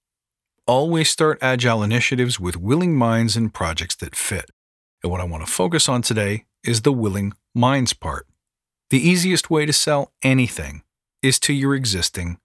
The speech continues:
fans. Why is that? Because the trust is already there. They already like you.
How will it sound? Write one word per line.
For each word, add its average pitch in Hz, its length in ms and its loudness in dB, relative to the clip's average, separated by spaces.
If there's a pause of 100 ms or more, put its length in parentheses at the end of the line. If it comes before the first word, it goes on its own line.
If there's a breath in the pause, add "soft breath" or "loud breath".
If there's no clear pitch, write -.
(160)
fans. - 540 -2 (200)
Why 104 260 0
is 120 120 0
that? 131 280 0 (480)
Because - 680 -2 (160)
the 113 80 -4
trust - 360 -2
is 139 120 2
already 143 220 2
there. 151 340 -2 (360)
They 143 160 6
already 170 240 2
like 165 420 -2
you. 98 240 -4